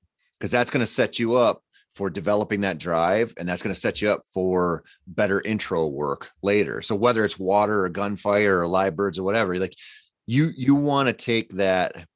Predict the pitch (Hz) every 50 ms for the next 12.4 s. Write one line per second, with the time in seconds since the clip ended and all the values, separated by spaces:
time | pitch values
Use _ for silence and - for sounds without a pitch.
0 | _ _ - 87 92 98 87 - - - 120 120 117 113 98 92 - 98 98 95
1 | 87 95 95 101 90 - - 120 120 127 131 139 131 120 _ _ _ _ _ _
2 | _ _ _ _ _ _ _ _ - 85 90 92 95 101 95 92 92 82 80 80
3 | - 95 92 82 78 - - - - - - - - _ _ _ _ _ _ -
4 | - 92 98 107 104 113 117 110 110 107 98 113 104 101 98 92 - 113 95 85
5 | - - - 98 98 104 107 107 104 101 104 107 110 110 110 107 98 - - 104
6 | 101 98 98 98 98 98 95 95 87 80 85 80 76 76 76 - - - - -
7 | _ _ - - 90 - - - 110 110 110 113 113 98 113 113 110 104 104 104
8 | 104 104 104 107 101 98 82 92 87 87 85 - - 113 104 98 - 104 95 92
9 | 90 92 98 101 104 104 101 101 98 - - 107 95 87 104 101 98 92 - 107
10 | 104 104 98 101 - - 175 175 190 - - - - 143 143 131 98 - 123 120
11 | 120 110 90 90 110 123 123 117 101 98 87 78 95 87 - - - 131 139 -
12 | - 101 101 90 85 85 85 -